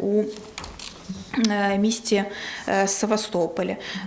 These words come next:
Е, сьогодні прокуратура Автономної Республіки Крим вже вийшла з комунікацією щодо,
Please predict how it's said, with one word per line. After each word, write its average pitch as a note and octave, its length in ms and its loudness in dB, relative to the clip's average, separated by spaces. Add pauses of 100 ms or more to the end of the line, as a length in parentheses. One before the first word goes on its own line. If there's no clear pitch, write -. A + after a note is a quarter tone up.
(180)
Е, G3 60 4
сьогодні D4+ 480 4
прокуратура A#3+ 580 4
Автономної A3+ 400 4
Республіки G3+ 560 2
Крим D4+ 300 4
вже B3 240 4
вийшла G3+ 520 2
з F#3+ 480 2
комунікацією A3 1000 0
щодо, G3 640 2